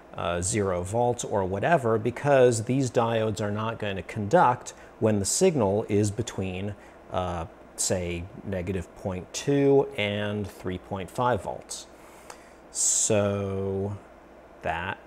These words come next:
looks like it's gonna be the solution. Excellent. All right.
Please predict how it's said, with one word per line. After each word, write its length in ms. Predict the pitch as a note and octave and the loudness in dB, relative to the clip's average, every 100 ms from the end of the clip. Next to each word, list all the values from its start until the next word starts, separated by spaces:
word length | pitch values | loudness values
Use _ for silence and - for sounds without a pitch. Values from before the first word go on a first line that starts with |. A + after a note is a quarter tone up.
| - | -12
looks 440 | G2+ F#2+ A2+ - | -8 -6 -6 -4
like 400 | B2+ C3 C#3 - | 0 0 -2 -4
it's 260 | D#3+ D#3 - | -4 -4 -8
gonna 300 | - C#3+ D#3 | -2 0 2
be 100 | E3 | 0
the 120 | F3 | 0
solution. 680 | - G3 A#3 C#4+ - - A2+ - - | 0 2 4 2 -2 -4 -10 -10 -4
Excellent. 540 | F3+ - A#2+ D#2+ E2+ - - - - | -2 0 0 -2 -6 -16 -20 -6 6
All 160 | G#3+ | 6
right. 340 | G3+ F#3+ F#2+ | 8 6 4